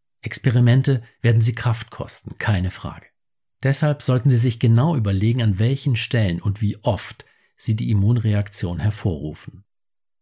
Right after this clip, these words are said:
Wer eine stetige Opposition aufbaut, läuft nicht nur Gefahr, als notorischer Querulant zu gelten, sondern vergeudet Energie für das Wesentliche.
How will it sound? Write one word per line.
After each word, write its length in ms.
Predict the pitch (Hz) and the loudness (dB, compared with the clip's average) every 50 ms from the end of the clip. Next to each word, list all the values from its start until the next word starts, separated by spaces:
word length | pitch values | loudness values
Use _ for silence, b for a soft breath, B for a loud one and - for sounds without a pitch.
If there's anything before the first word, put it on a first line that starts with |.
| _ _ _ _ - | _ _ _ _ -2
Wer 140 | 95 87 85 | -2 -2 0
eine 160 | 90 90 85 | 0 -2 -2
stetige 500 | - - - 123 127 117 117 104 - 107 | -2 -2 0 0 0 2 0 -2 0 -2
Opposition 720 | - 107 - - 110 92 104 98 - - - 131 135 135 - | -2 -2 0 0 0 0 0 -2 -2 -2 0 0 2 2 0
aufbaut, 600 | - 113 107 - - - 98 95 98 98 B B B B B B B | 0 0 -2 -2 -2 -2 0 0 0 -2 B B B B B B B
läuft 360 | - 107 110 110 104 - - | 0 2 2 2 0 0 0
nicht 260 | 131 135 131 - - - | 0 0 0 0 0 0
nur 140 | 107 101 | 0 0
Gefahr, 460 | 98 90 - - - 107 117 110 92 - | 0 -2 -2 0 0 2 2 2 0 -2
als 200 | 82 - - - | -4 -8 -6 -6
notorischer 640 | 95 82 - - - 117 107 95 87 82 - 82 | -6 -6 -6 -4 -2 0 0 0 -2 -4 -6 -6
Querulant 720 | 78 - - 90 80 76 82 78 76 87 104 123 117 117 - | -8 -6 -8 -8 -6 -4 -4 -4 -2 -2 0 0 -2 -4 -4
zu 140 | - - - | -8 -10 -8
gelten, 520 | - 71 73 76 71 - - 87 87 b b b b b b b | -6 -4 -4 -4 -4 -4 -4 -6 -6 b b b b b b b
sondern 540 | 101 92 107 104 110 113 117 120 123 117 | -2 2 4 4 4 4 2 2 0 -2
vergeudet 540 | - - 104 98 - 107 104 107 107 110 110 | -2 -2 -2 0 0 0 2 2 2 0 -2
Energie 460 | - 110 107 101 101 - 95 87 73 | -2 0 0 0 -2 -2 -4 -6 -4
für 120 | - - - | -4 -4 -4
das 220 | 92 92 - 87 | -4 -4 -4 -4
Wesentliche. 680 | 82 76 69 - 57 - - - - - - - - | -4 -4 -4 -6 -10 -12 -14 -16 -18 -18 -18 -20 -20